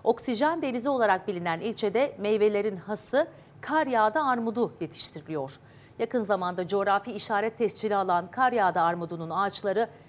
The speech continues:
şimdilerde bir bir kökleniyor.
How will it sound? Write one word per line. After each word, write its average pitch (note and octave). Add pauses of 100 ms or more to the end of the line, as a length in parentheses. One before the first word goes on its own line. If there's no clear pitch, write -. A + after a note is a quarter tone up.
şimdilerde F3
bir F#3+ (140)
bir G3+
kökleniyor. E3